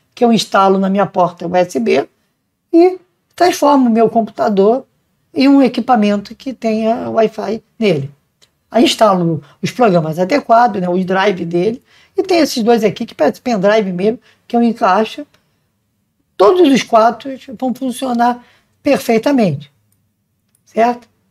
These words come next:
Aí eu falei, "Ah, mas aí como é que ficaria isso?" Da seguinte forma, vamos supor,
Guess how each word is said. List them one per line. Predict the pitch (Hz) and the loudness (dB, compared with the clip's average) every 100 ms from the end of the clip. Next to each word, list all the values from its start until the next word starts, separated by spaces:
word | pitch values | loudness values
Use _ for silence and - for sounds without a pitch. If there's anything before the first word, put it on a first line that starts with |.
| _ _ _ | _ _ _
Aí | 330 | 0
eu | 302 | 0
falei, | - 311 208 190 | 2 2 4 2
"Ah, | 247 165 | 2 -2
mas | 151 151 - _ _ _ _ _ _ _ | -4 -10 -14 _ _ _ _ _ _ _
aí | - 233 262 247 - | -4 0 2 0 -4
como | 302 302 | -4 -2
é | |
que | 269 | -4
ficaria | - 254 240 220 202 | -6 -2 0 2 2
isso?" | 139 - _ _ _ _ _ _ _ - - | -2 -10 _ _ _ _ _ _ _ -16 -4
Da | 294 | -2
seguinte | - 240 254 - | 0 -2 -2 -4
forma, | - 175 143 143 139 _ _ _ _ _ _ _ _ | -4 -4 -4 -8 -10 _ _ _ _ _ _ _ _
vamos | 269 294 | 0 0
supor, | 277 220 170 143 | 0 -4 -4 -6